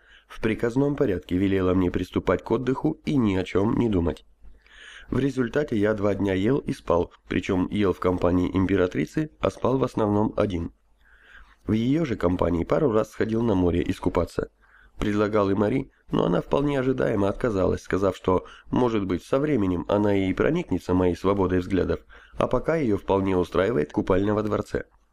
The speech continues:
По-моему, она просто не умела плавать. Но зато, как выяснилось, она умела неплохо думать. Я только сейчас заметил, что Мари теперь старается одеться и подкраситься так, чтобы ее это старило. Точнее, чтобы она выглядела так, как до перехода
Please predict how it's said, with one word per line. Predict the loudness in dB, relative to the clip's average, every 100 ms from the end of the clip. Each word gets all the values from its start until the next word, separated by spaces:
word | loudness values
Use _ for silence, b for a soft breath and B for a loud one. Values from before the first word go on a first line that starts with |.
| _ b b b b -6
По-моему, | -2 0 2 2 2
она | 2 2
просто | 0 -2 -2 0
не | 2
умела | 2 2 0
плавать. | 0 0 -2 -8 _ B B B B
Но | 0 0
зато, | -2 -2 -2
как | -2 -2
выяснилось, | 0 0 -2 -4 -4 -4
она | -2 0 2
умела | 2 2 0 -2 -2
неплохо | -2 0 -2 0 -2
думать. | 0 -2 -6 _ _ _ _ _
Я | -2 0
только | 0 -2 -4
сейчас | -6 -2 -2
заметил, | 0 0 0 0 -4
что | -2 0
Мари | 2 0 -6 _ -8
теперь | -4 -2
старается | -2 -2 0 0 -2
одеться | -2 -2 0 -4 -2
и | -2
подкраситься | -2 -2 -2 -2 -8 -8
так, | -4 -4 -6 _ -14
чтобы | -4 -2 0
ее | 0 0 0
это | 0 -4
старило. | -8 -4 -2 -2 -4 -8 _ b b b b
Точнее, | -6 -2 0 0
чтобы | -2 -2 2 2
она | 2
выглядела | 0 0 0 0 0 0
так, | -2 -2
как | -2 -2
до | -2
перехода | 0 -2 0 0 -2 -4